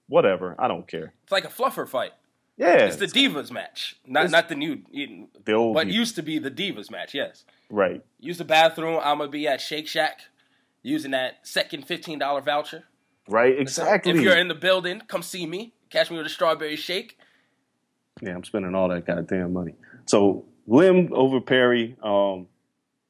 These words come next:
Speaker 1: well, you know what? I, let me, let me take that back. <laughs> Let me take that back. I'm actually picking Mike Perry. If I remember correctly, Perry is, like, seven and oh with seven knockouts.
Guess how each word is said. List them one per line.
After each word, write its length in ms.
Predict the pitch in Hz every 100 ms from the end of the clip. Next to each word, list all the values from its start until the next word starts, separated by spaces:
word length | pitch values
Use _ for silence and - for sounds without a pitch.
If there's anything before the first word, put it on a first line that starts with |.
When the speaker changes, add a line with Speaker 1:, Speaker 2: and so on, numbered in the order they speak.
| -
Speaker 1:
well, 420 | 269 381 330 302
you 60 | 285
know 140 | 349
what? 320 | 349 339 311 -
I, 100 | 294 320 -
let 160 | 311 415
me, 120 | 415
let 100 | 190
me 60 | 294
take 200 | 180 135
that 160 | 95 87
back. 220 | - - _ -
<laughs> 280 | - -
Let 80 | -
me 80 | 220
take 200 | 185 127
that 140 | 113 101
back. 200 | 90 - - -
I'm 120 | - 330
actually 220 | 302 240
picking 280 | 208 196 143
Mike 260 | 135 110
Perry. 300 | - 117 85 - _ _
If 100 | - 247
I 60 |
remember 340 | 277 226 214 180
correctly, 320 | 180 160 131
Perry 360 | 135 214 220 180
is, 100 | 143
like, 120 | 107
seven 360 | - - 156 143
and 140 | 120
oh 60 | 117
with 120 | 98
seven 280 | 95 98 87
knockouts. 500 | 85 78 - - -